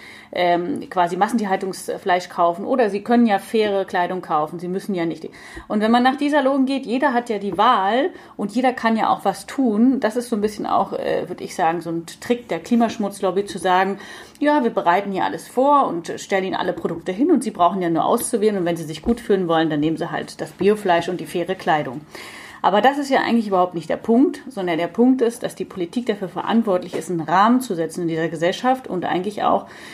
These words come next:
nach, äh, qua Grundgesetz, ähm, für die, dafür zu sorgen, dass auch die folgenden und die kommenden Generationen, ähm, gut leben können, ne? Und da, das ist die Verantwortung der Politik.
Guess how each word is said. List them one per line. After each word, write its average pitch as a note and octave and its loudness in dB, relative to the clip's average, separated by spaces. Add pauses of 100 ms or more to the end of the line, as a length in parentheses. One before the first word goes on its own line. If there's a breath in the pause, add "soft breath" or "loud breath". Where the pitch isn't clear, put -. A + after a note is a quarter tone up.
(160 loud breath)
nach, D#3+ 0
äh, - -2
qua E3 2
Grundgesetz, F#3+ 0
ähm, E3+ 2
für - -2
die, F#3+ 0
dafür F3+ 0
zu G3+ -4
sorgen, F3+ 4
dass E3+ -2
auch - -4
die - -8
folgenden F#3 0
und D#3 0
die - -8
kommenden F3 0
Generationen, E3 0 (720)
ähm, F3+ 2
gut G3+ 0
leben G3 4
können, D3 -2
ne? F#3+ 2
Und G3 -2
da, E3+ 2
das F3 2
ist A3 -4
die G#3 0
Verantwortung F3 -2
der D#3 -4
Politik. E3 -6